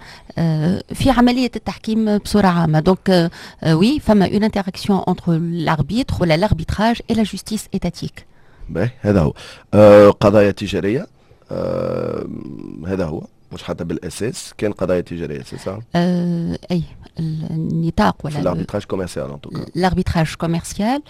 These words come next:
Speaker 1: آه، interne و انترناسيونال، عنده نطاق. يعني ما ي-، يكون في القضايا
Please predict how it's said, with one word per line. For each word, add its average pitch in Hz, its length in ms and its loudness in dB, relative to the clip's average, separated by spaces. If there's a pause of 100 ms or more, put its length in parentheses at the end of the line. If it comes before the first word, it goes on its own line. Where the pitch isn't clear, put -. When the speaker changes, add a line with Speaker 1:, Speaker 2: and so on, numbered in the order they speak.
(320)
Speaker 1:
آه، - 240 -2
interne 185 260 2
و 170 120 2
انترناسيونال، 156 840 -2 (120)
عنده 247 360 0
نطاق. 220 500 -2 (260)
يعني 160 260 0
ما 175 120 -2
ي-، 175 160 -2 (360)
يكون 233 400 0
في 220 420 -4
القضايا 180 560 -4